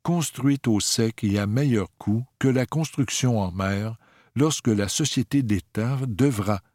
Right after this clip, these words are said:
de toute façon, abaisser le niveau de ses réservoirs pour moderniser tour à tour les turbines de ses plus vieilles centrales.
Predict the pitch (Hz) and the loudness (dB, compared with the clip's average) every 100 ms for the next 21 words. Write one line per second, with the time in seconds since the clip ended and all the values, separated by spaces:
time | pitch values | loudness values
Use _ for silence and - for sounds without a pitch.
0 | _ 107 151 - 202 - 98 - 107 92 | _ -2 -2 0 -6 -2 -2 0 -2 -2
1 | _ _ _ _ 139 147 147 143 - 180 | _ _ _ _ 0 2 4 4 2 0
2 | 139 95 101 147 131 147 98 85 - 95 | 2 2 2 2 2 0 0 -2 0 2
3 | 131 135 95 90 101 104 113 - _ _ | 2 0 -2 -2 -2 0 -2 -8 _ _
4 | _ - 127 120 139 160 151 135 123 101 | _ 2 2 4 2 2 2 4 2 2
5 | 104 120 - 165 120 98 113 113 107 92 | 2 0 0 0 0 0 2 2 2 0
6 | 92 - 120 90 104 107 110 - 113 131 | 0 0 0 2 2 2 0 -2 -2 0
7 | 120 120 - 160 123 101 101 92 - 98 | 0 -2 -2 -2 0 2 2 0 -4 -6
8 | - 98 87 87 | -4 -4 -4 -10